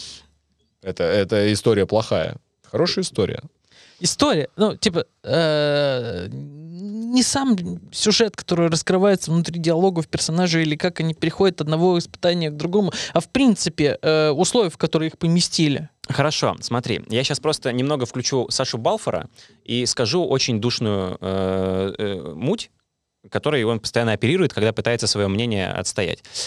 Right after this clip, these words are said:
Speaker 3: А, я не читаю мангу, я не читаю новеллы и ранобы, я аниме, блин, смотрю. Если мне в аниме не дали сути понимания происходящего,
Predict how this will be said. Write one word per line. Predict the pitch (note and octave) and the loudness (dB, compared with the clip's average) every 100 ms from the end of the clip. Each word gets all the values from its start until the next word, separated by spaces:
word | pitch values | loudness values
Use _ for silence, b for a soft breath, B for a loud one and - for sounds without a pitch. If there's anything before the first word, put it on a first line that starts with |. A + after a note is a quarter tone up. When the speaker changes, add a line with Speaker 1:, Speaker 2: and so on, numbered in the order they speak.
| B | B
Speaker 3:
А, | - G#2 | -2 0
я | - G2 A2+ G3 G#3+ - | 0 0 2 0 -2 0
не | A2+ C#3+ E3+ | 4 4 2
читаю | - D#3 D#3 D3+ D3+ | 0 0 0 2 4
мангу, | D3+ B2 F#2 E2 C#2+ | 4 2 2 0 0
я | G#2 B2+ | 2 2
не | C3 | 2
читаю | - - C#3+ C3 B2 - | 0 2 2 4 2 2
новеллы | A#2 A#2+ G#2+ E3 F#3+ A#2+ | 2 4 4 4 4 4
и | - A#2 | 4 2
ранобы, | C3+ D3+ G#2 E2 D2 | 2 0 0 0 -2
я | - F#2 C#3 | -2 0 0
аниме, | B2+ C3+ D3+ D#3+ | 2 2 4 4
блин, | F2+ E2+ E2 | 2 0 0
смотрю. | - G#2 - E2+ C#2+ | 0 -2 0 -2 0
Если | F#2+ C#3 - | 0 0 2
мне | C#3+ C#3+ C3+ | 2 4 4
в | A#2 | 2
аниме | C3+ C#3+ C#3 E2+ - | 4 4 2 0 0
не | A2 B2 A#2+ | 4 4 4
дали | G2+ G2 B2+ G#2 E2+ - - - | 0 0 0 0 -4 -6 -10 -6
сути | - - | -2 0
понимания | G#2+ G2+ G#2+ A2+ F#2+ | 2 2 4 2 0
происходящего, | F#2 G#2 - A2 C3 D#3+ - E2 - | 0 0 0 0 2 0 -4 -4 -6